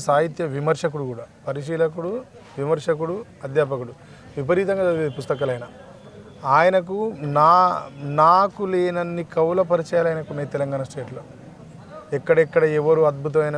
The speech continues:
వ్యాసాలు రాసిండ్రు, ఏ వారంలో ఎవరి బాగా పబ్లిష్ అయినాయి, ఎవరు బాగా ప్రభావవంతమైన మాటలు రాసిండ్రు, ఎవరు ఆలోచనాత్మకమైన ధోరణితో రాస్తారు, ఎవరు పై పై మాటలు రాస్తారు అనేది సమ్మన్న బాగా స్టడీ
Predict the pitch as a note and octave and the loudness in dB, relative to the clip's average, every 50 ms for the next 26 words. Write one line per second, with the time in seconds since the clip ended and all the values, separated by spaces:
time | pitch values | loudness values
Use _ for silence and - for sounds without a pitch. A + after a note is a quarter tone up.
0 | C#3+ C#3+ C#3 C#3 C3 - D3+ C#3 C3+ C3+ C3+ C3+ B2+ - C#3 B2+ B2+ C3 C3 C3 | -2 0 0 0 0 0 -2 -2 0 0 -2 -2 -2 -6 -10 -10 -8 -8 -8 -8
1 | C3 C3 C3+ C#3 D3+ D#3 D3+ D#3 D3+ D3+ D3 D3 C#3+ D3 C#3+ C#3+ D3 C#3+ - - | -8 -6 -2 0 2 4 4 6 6 6 4 4 0 0 0 -2 -2 -2 -6 -16
2 | - - - - - - C3 C3+ C#3+ D#3+ D#3+ F3 E3+ D#3 C#3 D3 D3 D3+ D3+ D3 | -20 -20 -20 -20 -12 -4 -2 4 4 4 4 4 0 2 4 4 4 6 4 2
3 | C3+ D3 C3+ C#3 D3 C#3+ - - C#3+ C#3 C#3 C#3 C3+ C3+ C#3 C#3+ D#3 E3 E3+ D#3+ | 0 0 -2 -2 -4 -6 -6 -6 -6 -6 -6 -6 -4 -4 0 2 2 2 2 0
4 | D3+ C#3+ C3 C#3+ C#3+ D3 D3+ C#3 - C#3 C3 C#3+ D#3 D#3+ D#3+ D#3 D#3 D3 C#3 D3+ | -2 0 2 2 4 4 2 2 0 -2 2 4 4 6 6 4 4 2 -2 -4
5 | D3 D3 C#3+ C#3+ C#3+ C#3 C#3 C#3 C3+ C#3+ C3+ C3 C3+ C3 A#2+ C3+ C#3 C3 C3 C3+ | -4 -4 -4 -4 -4 -2 -2 -2 -2 -4 -2 -2 -2 -2 -2 -6 -12 -12 -12 -12
6 | C3+ - - - - - - - - - - - C3+ C#3 D3 E3+ E3+ E3+ E3+ E3 | -14 -16 -20 -20 -20 -20 -20 -20 -20 -18 -6 -2 -2 4 6 6 6 6 4 4
7 | D#3+ D3+ D3+ D#3 D#3+ E3 D3+ - E3 D#3+ D#3 C#3+ D3+ D#3 D3 D#3 D3+ D3 C#3+ C3+ | 6 6 6 6 4 2 -2 -2 -2 -2 -2 -2 -4 -6 -4 -4 -4 -4 -2 0
8 | C#3+ D3 D3 D3 C#3+ C3+ D3 C#3 C3 C#3 C3+ B2 - - C#3 C3 C3+ C3 C3 C3+ | 0 0 0 -2 -4 -6 -6 -4 -2 -2 -2 -2 -4 -6 -6 -6 -4 -4 -4 0
9 | C#3 D3 D#3 D#3 D#3 D#3 D3+ D3+ - - - - - - - C#3+ E3 D3+ F3 F#3+ | 2 2 2 2 2 -2 -2 -6 -10 -20 -20 -20 -6 0 2 2 2 4 4 4
10 | F3+ E3+ D#3+ D#3+ D3+ D#3+ D3+ D3+ D#3 D3 - - D3+ C#3 C#3+ C#3 C#3+ D3 D#3+ F3 | 4 4 2 2 2 2 2 4 2 2 2 0 -2 -2 -2 -4 -4 -6 -6 -8
11 | F3+ E3 C#3+ - - - - - - - - - C#3+ C#3 D3 D#3 D#3+ D#3 C#3+ C3 | -10 -12 -14 -18 -20 -20 -20 -20 -20 -20 -10 -6 -6 -2 -2 -2 -4 -4 -4 -2
12 | C3 C3 C#3+ E3 F#3 F#3+ F#3+ F3 D#3+ - - - D3+ D#3 | -2 0 2 2 4 4 2 2 0 -2 -2 -2 -2 -2